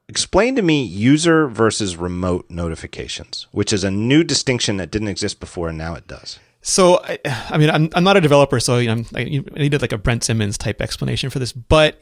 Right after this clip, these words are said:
Speaker 2: i-, my understanding is right now you're automatically opted into the, the remote notifications. And what that does is things like background refresh. So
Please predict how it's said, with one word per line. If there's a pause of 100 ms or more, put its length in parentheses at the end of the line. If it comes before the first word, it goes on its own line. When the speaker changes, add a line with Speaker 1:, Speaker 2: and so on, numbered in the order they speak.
Speaker 2:
i-,
my
understanding
is
right
now
you're
automatically
opted
into
the,
the
remote
notifications.
And
what
that
does
is
things
like
background
refresh.
So